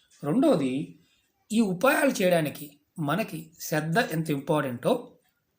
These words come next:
నమ్మకం కూడా అంత ఇంపార్టెంట్. నమ్మకం లేనివారు వీటిని పొరపాటున చూడమాకండి, ప్రయత్నం చేయమాకండి. ఇది నా విన్నపం. ఎందుకంటే ఇది ప్రాకృతికమైన ప్రేరణ. ఆ ప్రేరణని మనం కరెక్ట్గా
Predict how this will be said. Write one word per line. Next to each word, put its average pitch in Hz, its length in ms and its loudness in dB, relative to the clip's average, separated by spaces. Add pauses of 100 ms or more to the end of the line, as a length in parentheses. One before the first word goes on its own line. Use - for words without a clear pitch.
(420)
నమ్మకం 185 500 0
కూడా 185 200 2
అంత 139 140 -4
ఇంపార్టెంట్. 127 440 -4 (600)
నమ్మకం 233 500 2
లేనివారు 151 500 0
వీటిని 160 720 -4
పొరపాటున 180 500 2
చూడమాకండి, 165 720 0
ప్రయత్నం 160 560 -6
చేయమాకండి. 117 440 -8 (360)
ఇది 156 100 2
నా 147 120 2
విన్నపం. 127 320 -4 (540)
ఎందుకంటే 147 520 -4 (380)
ఇది 151 120 -2
ప్రాకృతికమైన 185 720 2
ప్రేరణ. 135 400 -2 (720)
ఆ 151 140 -2
ప్రేరణని 214 640 2
మనం 156 240 2
కరెక్ట్గా 175 500 0